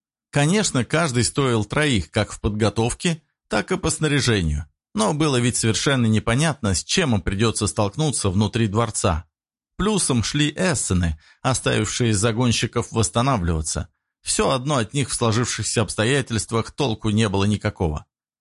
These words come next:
Также к отряду откомандировали четверку братьев из Экзархата, троих отчитчиков и святого воина, как и заказывали. Ну и сам мастер Кунц с еще тремя магами-инквизиторами помоложе.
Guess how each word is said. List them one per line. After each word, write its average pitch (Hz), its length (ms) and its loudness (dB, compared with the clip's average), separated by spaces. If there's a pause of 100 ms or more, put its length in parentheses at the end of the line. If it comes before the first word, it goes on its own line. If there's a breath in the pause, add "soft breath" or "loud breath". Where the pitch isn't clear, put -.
(340)
Также 127 380 -2
к - 80 -4
отряду 131 640 0
откомандировали 123 1000 2 (240 soft breath)
четверку 185 580 0
братьев 123 640 -2
из 139 180 0
Экзархата, 123 720 -2 (320)
троих 127 380 0
отчитчиков 113 840 -2 (240 soft breath)
и 233 120 2
святого 147 520 0
воина, 104 440 2
как - 260 -2
и 127 40 2
заказывали. 78 640 0 (420)
Ну 233 140 2
и 180 80 2
сам 160 240 0
мастер 110 420 0
Кунц 170 420 0 (180)
с - 100 -4
еще 156 320 2
тремя 123 380 2
магами-инквизиторами 117 1300 2
помоложе. 98 640 0